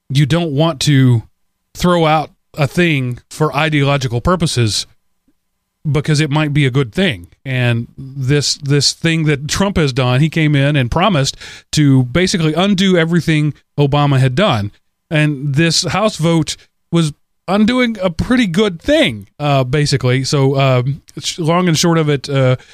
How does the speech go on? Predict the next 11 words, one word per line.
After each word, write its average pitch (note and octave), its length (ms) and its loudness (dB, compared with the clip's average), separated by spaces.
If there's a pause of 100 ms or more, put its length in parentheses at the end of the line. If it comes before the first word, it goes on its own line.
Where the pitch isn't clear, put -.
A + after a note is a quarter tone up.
(240)
during E3+ 300 2
the D#3+ 60 4
Obama D#3 440 2
era, C#3 300 2 (280)
uh, A#2+ 440 2 (340)
a C3+ 120 2
block D#3 440 0
was D3+ 160 2
put D#3 300 0
on, C3 480 0
uh, B2 320 2